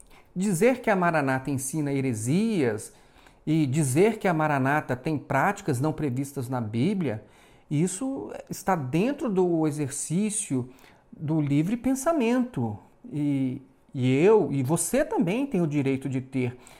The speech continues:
é, opiniões semelhantes e também de expressar a opinião. E, e o juiz disse mais: ele deixou claro que uma instituição religiosa com uma atuação pública, ela está sujeita a críticas.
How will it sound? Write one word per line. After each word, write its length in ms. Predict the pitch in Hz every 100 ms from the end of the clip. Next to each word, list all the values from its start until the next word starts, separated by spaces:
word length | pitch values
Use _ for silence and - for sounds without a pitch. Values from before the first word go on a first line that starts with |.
| - -
é, 340 | 139 135 123
opiniões 540 | 151 123 143 131 127 127
semelhantes 720 | - 135 139 127 185 254 -
e 80 | 165
também 320 | 196 170 214
de 100 | 180
expressar 880 | 233 - 277 285 - 240 269 302
a 60 | 247
opinião. 640 | 165 - 147 123 113 92 - _ - - - - - -
E, 240 | 190 208 208
e 120 | 190
o 60 | 233
juiz 240 | 208 262
disse 300 | 254 233 330
mais: 360 | 285 180 233 160
ele 160 | 156
deixou 380 | 165 180 - 226
claro 440 | 226 151 147 254
que 120 | 240 175
uma 200 | 233 311
instituição 760 | - - 233 220 196 - 180
religiosa 720 | 151 156 139 123 110 190 233 180
com 160 | 165
uma 160 | 165 156
atuação 480 | - 156 135 - 123
pública, 460 | - 123 220 -
ela 100 | 117
está 380 | 123 - 202 330
sujeita 800 | - - 269 185 302 311 143 - - -
a 80 |
críticas. 760 | 143 - 175 147 - - 104 -